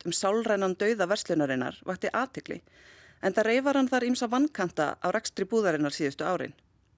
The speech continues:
Athyglin var verðskulduð, en umræðan um lokun bókabúðarinnar hefur verið sama marki brennd og oft áður. Það skortir trú á mikilvægi menningar, ekki bara fyrir samfélagið, heldur líka sem markaðsvöru,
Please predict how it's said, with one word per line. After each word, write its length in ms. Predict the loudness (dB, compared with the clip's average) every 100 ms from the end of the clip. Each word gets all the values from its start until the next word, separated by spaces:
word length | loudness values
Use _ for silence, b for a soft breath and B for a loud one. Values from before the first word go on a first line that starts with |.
| _ _ _ -4
Athyglin 460 | -4 -2 -2 0
var 120 | 2
verðskulduð, 520 | 2 0 -2 -2 -2 -4 _ b b b
en 100 | 0
umræðan 420 | 2 4 4 4
um 100 | 4
lokun 300 | 4 2 0
bókabúðarinnar 760 | 0 -2 -2 0 0 0 -2 -6 -6
hefur 180 | -2 0
verið 220 | -2 -2 -4
sama 340 | -2 0 0
marki 300 | 0 -4 -6
brennd 320 | -4 -4 -4
og 160 | -2 0
oft 160 | 0 0
áður. 400 | -2 -2 -8 -14 _ b b b b b b b -6
Það 100 | -2
skortir 560 | -2 -2 -4 -2 -4 -4
trú 380 | -2 0 2 2
á 80 |
mikilvægi 540 | 2 2 0 0 2 2
menningar, 560 | 2 0 0 -4 -6 -14 _ b b b
ekki 240 | -4 -2 -2
bara 300 | 0 2 0
fyrir 180 | 0 -2
samfélagið, 640 | 0 -2 -2 -2 -2 -4 _ -6
heldur 180 | -2 0
líka 260 | -2 -2 0
sem 140 | 2
markaðsvöru, 580 | 2 0 -6 -6 -6